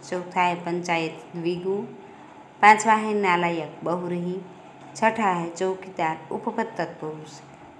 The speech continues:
सातवां है माता पिता द्वंद्व, आठवां है सुशिक्षित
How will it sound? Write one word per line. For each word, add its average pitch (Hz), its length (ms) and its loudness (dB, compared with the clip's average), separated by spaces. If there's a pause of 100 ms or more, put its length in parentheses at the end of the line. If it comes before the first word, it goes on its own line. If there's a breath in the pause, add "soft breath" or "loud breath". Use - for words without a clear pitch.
(120)
सातवां 190 340 8
है 180 200 -2
माता 170 280 2
पिता 170 340 -4
द्वंद्व, 170 580 0 (580)
आठवां 226 360 10
है 208 180 0
सुशिक्षित 190 840 -6